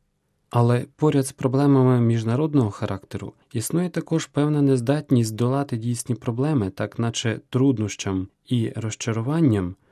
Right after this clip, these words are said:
можуть протистояти слабкі, невимогливі позиції або моралізація, які лише обмежуються до перерахування принципів,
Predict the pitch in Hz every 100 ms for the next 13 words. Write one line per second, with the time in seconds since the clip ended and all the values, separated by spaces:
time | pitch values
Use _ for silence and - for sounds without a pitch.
0 | _ _ _ 135 165 170 - 156 147 139
1 | - 143 151 143 131 - 120 _ - 165
2 | 165 - _ _ - 113 127 131 156 156
3 | 151 143 139 123 113 143 143 110 101 -
4 | 117 113 123 - 113 120 120 135 139 101
5 | - 87 82 - _ 120 107 110 104 107
6 | - 110 - 107 117 151 147 151 143 -
7 | 135 139 - 120 123 123 120 113 117 -
8 | 120 117 120 117 139 120 101 98 95 87